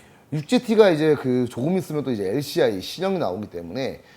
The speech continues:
기존에 있는 재고를 또 처분하기 위해서, 네, 대박적인 프로모션을 좀 진행을 한다 보시면 될 것 같습니다.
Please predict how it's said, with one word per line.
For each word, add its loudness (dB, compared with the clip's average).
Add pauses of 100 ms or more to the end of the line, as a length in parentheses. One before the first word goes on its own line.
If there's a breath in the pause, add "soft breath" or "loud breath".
(120)
기존에 -2
있는 -4
재고를 -4
또 -8
처분하기 -6
위해서, -4 (240 loud breath)
네, -10
대박적인 -8
프로모션을 -6
좀 -12
진행을 -12
한다 -4 (340 soft breath)
보시면 -4
될 -6
것 -4
같습니다. -8